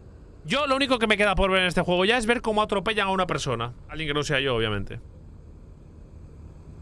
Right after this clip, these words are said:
¿Está en P S cinco? Sí, nosotros lo estamos jugando en P S cinco ahora mismo. Porque lo abrí antes en Steam, eh, y me explotó el ordenador, ¿vale?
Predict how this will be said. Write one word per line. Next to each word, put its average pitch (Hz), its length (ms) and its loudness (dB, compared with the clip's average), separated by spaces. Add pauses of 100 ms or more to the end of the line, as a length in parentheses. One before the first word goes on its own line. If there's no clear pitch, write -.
(1000)
¿Está 151 160 -4
en 196 60 -4
P 233 60 2
S 202 140 0
cinco? 208 260 2
Sí, 233 140 2
nosotros 196 240 2
lo 214 60 2
estamos 208 260 0
jugando 208 360 2
en 190 120 0
P 190 80 -2
S 185 140 -2
cinco 156 220 2
ahora 143 120 2
mismo. 107 320 -2 (1040)
Porque 160 240 -2
lo 160 60 4
abrí 180 200 4
antes 208 320 0
en 190 140 4
Steam, 254 420 -4 (100)
eh, 170 380 0
y 180 140 -2
me 180 80 2
explotó 175 480 -2
el 196 60 2
ordenador, 175 420 4
¿vale? 190 260 2